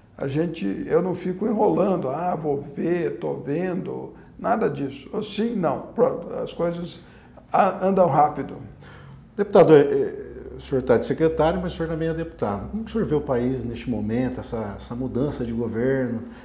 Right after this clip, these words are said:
Speaker 2: Leva um período pra, pro, pro
Speaker 1: Bom,
Speaker 2: país se ajeitar, né?
Speaker 1: o Brasil já foi governado pelo P T quatorze anos. Então, às vezes as, os empresários me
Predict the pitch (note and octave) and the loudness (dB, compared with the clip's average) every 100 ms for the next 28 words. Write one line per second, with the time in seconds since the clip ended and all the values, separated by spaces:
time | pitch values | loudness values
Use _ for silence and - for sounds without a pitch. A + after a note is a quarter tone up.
0 | - D3 C#3+ C#3 C3+ C3 B2+ - B2 A2+ | 0 2 2 0 2 2 2 2 0 0
1 | - - C#3 - - C3 C3+ D3 - A#2+ | -6 -10 -12 -12 -4 2 4 4 4 2
2 | A#2+ A#2 C#3 C3+ G#2+ A3+ G3+ B3+ C4+ - | 2 0 0 0 4 4 6 4 4 4
3 | F#3+ D#3+ C#3+ C3+ C3+ C#3+ B2 C3+ - C#3 | 2 2 2 2 0 -2 -2 -2 -2 -6
4 | F#3 F3+ F#3+ - G3 A3 G3 C#3 - - | -4 -4 -6 4 6 6 4 -4 -6 -14
5 | - - - - - - - - - - | -16 -20 -20 -20 -20 -20 -20 -20 -20 -18
6 | - D3 G#3 B3 D3+ - - - - C3 | -12 2 4 4 2 -6 -16 -20 -10 -4
7 | B2+ G3 F3 C#3+ F#3 D3+ C#3 C#3+ D3 C#3+ | 4 4 4 -4 -6 -6 -6 0 0 2
8 | D#3 E3 D#3 F3 D#3+ | 2 2 -2 -8 -10